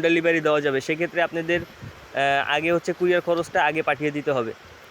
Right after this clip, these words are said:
প্রত্যেকটা কালার আবার দেখিয়ে দিই, যেটা আপনার পছন্দ হয় অবশ্যই স্ক্রিনশট দিয়ে ইমো WhatsApp-এ যোগাযোগ করবেন। প্রত্যেকটা কালারই সু-, কিন্তু সু-, সুন্দর। আর এবার ষোলো ডিসেম্বরের জন্য এই কালারটা তো একবারেই মারাত্মক একটা কালার, অসাধারণ একটা কালার। যার যার ভালো লাগে অবশ্যই স্ক্রিনশট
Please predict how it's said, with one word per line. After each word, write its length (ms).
প্রত্যেকটা 360
কালার 220
আবার 220
দেখিয়ে 280
দিই, 120
যেটা 260
আপনার 240
পছন্দ 280
হয় 100
অবশ্যই 340
স্ক্রিনশট 480
দিয়ে 120
ইমো 160
WhatsApp-এ 340
যোগাযোগ 420
করবেন। 240
প্রত্যেকটা 400
কালারই 340
সু-, 240
কিন্তু 220
সু-, 300
সুন্দর। 260
আর 80
এবার 160
ষোলো 220
ডিসেম্বরের 480
জন্য 200
এই 60
কালারটা 320
তো 100
একবারেই 640
মারাত্মক 420
একটা 220
কালার, 260
অসাধারণ 440
একটা 200
কালার। 260
যার 200
যার 160
ভালো 220
লাগে 180
অবশ্যই 420
স্ক্রিনশট 360